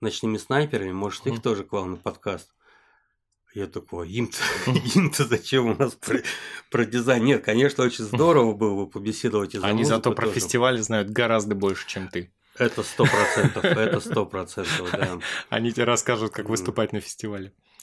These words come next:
Speaker 1: Ну, там другого формата фестиваля, да, я был, кстати, на парочке таких рок-фестивалей.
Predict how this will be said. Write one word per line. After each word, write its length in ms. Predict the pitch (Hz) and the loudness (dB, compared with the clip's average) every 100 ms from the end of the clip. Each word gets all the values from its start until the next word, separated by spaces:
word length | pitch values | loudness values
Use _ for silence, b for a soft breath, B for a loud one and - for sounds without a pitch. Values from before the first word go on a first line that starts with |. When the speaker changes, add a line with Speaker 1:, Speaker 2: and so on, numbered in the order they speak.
| B B B B - | B B B B -6
Speaker 1:
Ну, 460 | 113 139 131 110 _ | 4 6 6 2 _
там 280 | 127 131 120 | 0 2 2
другого 360 | 120 120 131 113 | 0 2 2 4
формата 440 | 120 113 117 - | 0 2 0 0
фестиваля, 600 | - - 120 120 151 110 | -10 -6 0 2 2 0
да, 160 | 92 104 | -2 -2
я 140 | 113 | -2
был, 340 | 113 131 98 95 | 2 0 0 -8
кстати, 420 | - 95 87 98 | -8 -8 -6 -10
на 500 | 90 92 92 92 90 | -10 -10 -8 -6 -8
парочке 720 | - 101 87 - - 90 87 _ | -6 -6 -6 -12 -16 -16 -16 _
таких 480 | - 95 - - - | -10 -10 -12 -16 -10
рок-фестивалей. 1040 | 104 98 - - 107 104 131 127 92 - | -8 -8 -14 -10 -6 -4 -2 -2 -4 -10